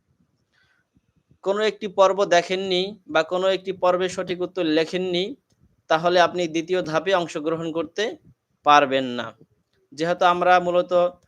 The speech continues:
সিরাত শিখতে চাই, শিখাতে চাই, এটা আমাদের উদ্দেশ্য। সুতরাং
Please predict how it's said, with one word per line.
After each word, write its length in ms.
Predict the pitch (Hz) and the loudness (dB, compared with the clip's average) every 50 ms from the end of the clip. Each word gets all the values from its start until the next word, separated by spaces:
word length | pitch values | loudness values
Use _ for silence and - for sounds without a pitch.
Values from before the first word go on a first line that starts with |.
| _ _ _ _ | _ _ _ _
সিরাত 460 | - - - 196 185 196 196 196 190 - _ _ _ _ _ _ _ | -14 -8 -6 -2 0 2 2 2 0 -4 _ _ _ _ _ _ _
শিখতে 600 | - - - - - 214 214 - _ _ - 196 180 | -16 -12 -10 -8 -8 -8 -8 -10 _ _ -4 -4 -2
চাই, 300 | 185 180 175 175 180 185 190 202 - - _ _ | 2 2 4 4 4 4 0 -2 -8 -14 _ _
শিখাতে 540 | - - - - - - 208 180 180 - 180 | -18 -14 -12 -12 -6 -4 -6 -4 -4 -6 -6
চাই, 260 | 180 - 175 175 185 190 190 - - | -2 2 2 2 2 0 -4 -8 -8
এটা 180 | 190 190 185 208 190 | -8 -4 -2 -2 -2
আমাদের 280 | 185 185 185 180 190 170 | 0 -2 -2 -4 -4 -6
উদ্দেশ্য। 400 | 175 165 156 151 165 165 - - 185 185 202 - - _ - - _ _ _ | -6 -8 -8 -8 -10 -10 -8 -6 -6 -6 -6 -6 -10 _ -20 -20 _ _ _
সুতরাং 440 | - - 185 180 208 196 185 160 | -10 -10 -4 0 2 2 2 2